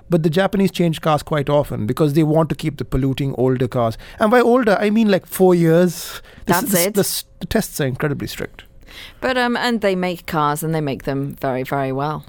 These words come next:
Speaker 2: <laughs>
Speaker 1: Well, that's an
Speaker 2: They're
Speaker 1: incredible
Speaker 2: reliable.
Speaker 1: observation.
Speaker 2: They, no, but <laughs> thanks.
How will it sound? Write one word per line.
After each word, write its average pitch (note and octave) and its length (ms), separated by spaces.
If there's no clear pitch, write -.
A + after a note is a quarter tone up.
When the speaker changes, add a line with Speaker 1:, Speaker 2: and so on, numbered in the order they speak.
Speaker 2:
<laughs> A3 80
Speaker 1:
Well, A#3+ 420
that's - 320
an E3 60
Speaker 2:
They're - 180
Speaker 1:
incredible A3+ 500
Speaker 2:
reliable. F3+ 100
Speaker 1:
observation. D3+ 600
Speaker 2:
They, G#4 200
no, G4+ 160
but - 180
<laughs> - 60
thanks. - 1500